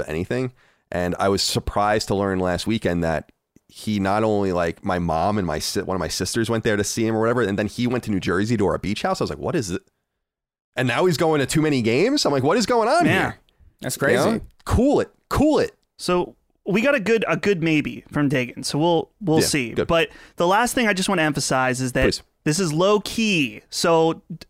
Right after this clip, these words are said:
Speaker 2: if you, if you come up to me at this thing and say you drove three hours,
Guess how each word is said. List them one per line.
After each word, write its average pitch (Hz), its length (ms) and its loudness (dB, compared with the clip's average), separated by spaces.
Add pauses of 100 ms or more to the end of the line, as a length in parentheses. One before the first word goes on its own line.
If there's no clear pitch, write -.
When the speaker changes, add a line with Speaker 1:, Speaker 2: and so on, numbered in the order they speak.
(440)
Speaker 2:
if 185 200 -2
you, 185 160 0 (120)
if 208 160 -2
you 208 80 0
come 262 220 0
up 277 120 2
to 247 100 0
me 233 100 2
at 220 100 -2
this 196 160 0
thing 185 180 2
and 156 120 2
say 170 120 0
you 151 140 0
drove 151 240 2
three 160 300 0
hours, 135 540 0